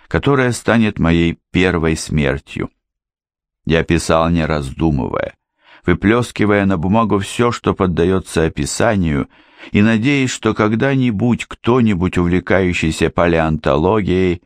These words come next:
скажем, Бернет, если ему захочется, расшифрует, чтобы отдать это бог знает кому.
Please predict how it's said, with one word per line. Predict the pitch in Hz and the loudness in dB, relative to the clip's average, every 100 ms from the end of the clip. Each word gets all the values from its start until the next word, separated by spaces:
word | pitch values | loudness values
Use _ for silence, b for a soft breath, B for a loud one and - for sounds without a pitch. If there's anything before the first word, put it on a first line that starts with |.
| _ _ _ | _ _ _
скажем, | - 175 135 110 82 | -4 -2 0 0 0
Бернет, | 76 110 123 120 113 - - | 2 0 0 -2 -2 -8 -4
если | 95 101 98 | -2 0 2
ему | 98 95 | 2 2
захочется, | 92 87 90 90 - - - - _ _ _ _ _ _ | 0 0 0 0 -4 -10 -10 -10 _ _ _ _ _ _
расшифрует, | - 127 - 139 123 - 170 143 - | -4 -2 -2 -2 -2 0 0 0 -4
чтобы | - 101 98 90 | -2 0 2 2
отдать | 85 73 73 101 - | 0 0 0 0 0
это | 92 85 | 0 0
бог | 76 80 80 | 0 0 0
знает | 76 76 69 67 | 0 0 0 -4
кому. | - 62 58 50 | -4 -2 -2 -4